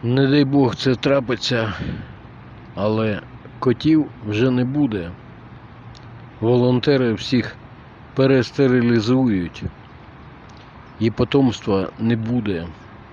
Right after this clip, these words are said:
І народу України сподіватися на котів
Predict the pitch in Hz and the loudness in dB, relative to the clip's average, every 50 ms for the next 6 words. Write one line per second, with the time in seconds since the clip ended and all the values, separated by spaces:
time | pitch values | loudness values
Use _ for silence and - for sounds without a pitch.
0 | - - - - - - - - - - - - - - - - - - - - | -20 -20 -20 -20 -20 -20 -20 -20 -20 -20 -20 -20 -20 -20 -20 -20 -20 -20 -20 -8
1 | - 104 120 123 123 123 123 123 135 143 151 139 123 120 117 113 107 - 131 117 | -4 0 0 2 2 2 2 2 4 4 4 4 4 2 2 2 0 0 0 2
2 | 113 113 110 107 101 95 92 90 92 87 80 - - - - - - - - - | 2 2 2 0 0 -2 -4 -6 -6 -8 -10 -14 -16 -18 -18 -20 -20 -20 -20 -20
3 | - - - - - - - - - - - - - - - - 135 120 120 123 | -20 -20 -20 -20 -20 -20 -20 -20 -20 -18 -16 -14 -14 -8 -2 0 0 2 2 2
4 | 120 120 113 107 98 - 110 101 - - 113 101 95 80 - - - 104 107 110 | 4 4 2 2 0 0 -4 -4 -2 -2 -2 -2 -2 -4 -6 -8 -6 -2 -2 -2
5 | 104 - - 110 - - 110 107 95 87 | -2 0 -2 -2 0 0 0 0 0 -2